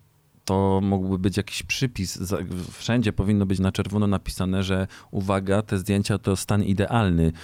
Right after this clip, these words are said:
Nie musisz w ogóle być, y, t-, w t-, nie musisz się wyginać w taki sposób.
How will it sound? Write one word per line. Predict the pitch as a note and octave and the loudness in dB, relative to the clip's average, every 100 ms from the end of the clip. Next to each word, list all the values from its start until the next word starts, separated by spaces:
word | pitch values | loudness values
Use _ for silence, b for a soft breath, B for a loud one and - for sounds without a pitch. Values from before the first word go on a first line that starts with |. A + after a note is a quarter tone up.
| B - | B -2
Nie | F#2+ | 2
musisz | G#2 A2+ A2+ G2+ | 4 4 2 0
w | |
ogóle | G2+ G2 G2 G2 G2+ G2+ | 0 0 0 2 2 2
być, | F#2+ G2 F#2 - - | 2 0 2 -2 0
y, | F#2+ F#2+ F#2+ G2 F#2+ F#2+ | 0 2 2 2 2 -2
t-, | F#2+ G2+ | -6 -10
w | - | -10
t-, | - | -2
nie | G#2 G2+ G#2 | 2 4 4
musisz | G#2 G#2+ | 2 0
się | - G2 | 0 0
wyginać | G2+ G2 G2+ F#2+ | 0 2 2 0
w | - | -2
taki | F#2+ G2+ | -4 -4
sposób. | - - G2 E2 | -4 -2 0 -2